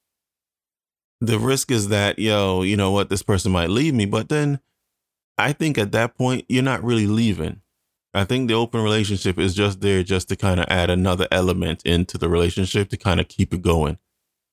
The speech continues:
But you still love your, love your wife or your spouse dearly. I think it can work, and I think that's exactly what they're having.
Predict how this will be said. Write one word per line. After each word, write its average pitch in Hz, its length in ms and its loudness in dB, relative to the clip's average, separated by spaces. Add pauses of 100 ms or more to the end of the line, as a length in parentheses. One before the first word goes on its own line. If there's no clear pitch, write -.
(180)
But 101 220 2
you 101 80 0
still 120 300 -2
love 98 420 0
your, 95 180 0 (100)
love 92 300 0
your 90 140 0
wife 87 340 0
or 87 80 -2
your 80 100 2
spouse 85 420 -2
dearly. 80 480 0 (640)
I - 120 0
think 131 220 0
it 123 120 -4
can 131 300 -2
work, 139 300 -2 (500)
and 90 100 2
I 90 80 2
think 92 240 0
that's 98 200 2
exactly 92 420 -2
what 90 180 -2
they're 104 200 2
having. 113 440 -2